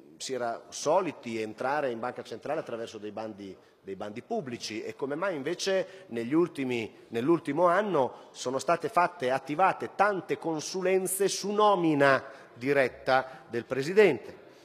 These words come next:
E un altro elemento di forte criticità, io non parlo di sudditanza, però ovviamente se non si interviene su questi elementi, che sono elementi che, sui quali deve interne-, intervenire un governo, mm, non dico che qualche sospetto viene, ma una debolezza nei confronti di quell'istituzione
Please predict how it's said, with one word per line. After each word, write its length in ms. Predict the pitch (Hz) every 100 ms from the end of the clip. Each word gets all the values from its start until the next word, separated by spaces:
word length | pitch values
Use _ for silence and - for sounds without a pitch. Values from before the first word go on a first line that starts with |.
| - - - - -
E 180 | 214 202
un 140 | 160
altro 240 | 190 190 156
elemento 640 | 156 196 175 - - 110
di 100 | 113
forte 460 | - 247 202 127
criticità, 680 | 113 113 120 113 123 120 123
io 140 | 247 185
non 140 | 170
parlo 240 | 175 135
di 60 | 120
sudditanza, 720 | - 113 113 127 113 98 -
però 320 | - 214 196 -
ovviamente 500 | 120 143 202 185 -
se 140 | 131
non 180 | 160 156
si 80 | 156
interviene 480 | 156 160 180 180
su 160 | 135 135
questi 220 | 156 -
elementi, 400 | 151 170 160 135
che 100 | 131
sono 200 | 127 147
elementi 420 | 143 170 175 131
che, 200 | - 120 - -
sui 160 | -
quali 300 | 165 214 147 101
deve 400 | 262 302 143 113
interne-, 460 | 110 113 123 160
intervenire 480 | 135 123 135 127 190
un 80 | 151
governo, 420 | 208 196 185 120 - - - 104
mm, 260 | 113 113
non 140 | 110 131
dico 200 | 196 165
che 100 | 131
qualche 300 | 139 127 123
sospetto 480 | 127 - 139 - 120
viene, 240 | 127 107
ma 120 | 151
una 160 | 196 185
debolezza 800 | 165 160 185 208 151 - 120 110
nei 120 | 120
confronti 440 | 135 120 175 160
di 60 | 127
quell'istituzione 800 | 143 143 156 190 - 180 202